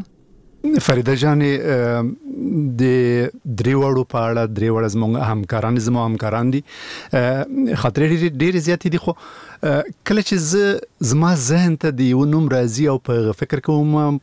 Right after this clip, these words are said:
د بېلګې په توګه که ووایم چې د اجمل ان مې که په ذهن کې ګرځي، دفعتاً مې دوه نور هم سترګو ته درېږي. زه نه پوهېږم چې دغه کنکشن یا د، اه، ورته والی، اه، ما پیدا نه کړ.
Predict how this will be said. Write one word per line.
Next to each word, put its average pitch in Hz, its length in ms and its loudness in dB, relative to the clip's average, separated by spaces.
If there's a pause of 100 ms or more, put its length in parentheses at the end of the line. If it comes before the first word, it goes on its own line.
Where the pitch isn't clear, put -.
(120)
د 151 260 -2
بېلګې 131 260 0
په 123 100 -6
توګه 110 240 0
که 107 140 -6
ووایم 104 460 0
چې - 140 -6 (420)
د 113 40 0
اجمل 117 380 0
ان 127 200 0 (200)
مې 120 180 0
که - 140 -6
په - 100 -2
ذهن 113 220 0
کې 101 160 -4
ګرځي، 143 320 0 (440)
دفعتاً 190 320 0
مې 165 100 2
دوه 135 220 0
نور 147 220 2
هم 147 120 0
سترګو 107 280 -2
ته 104 160 -2
درېږي. 104 280 0
زه 110 140 0
نه 147 60 2
پوهېږم 147 260 2
چې 135 100 -2
دغه 120 460 0 (240)
کنکشن 131 440 0
یا 131 180 2
د، 117 80 -2
اه، 113 1300 -2 (200)
ورته 127 300 0
والی، 160 420 0 (320)
اه، 117 300 0
ما 131 180 2
پیدا 131 320 0
نه 123 120 0
کړ. 98 220 -8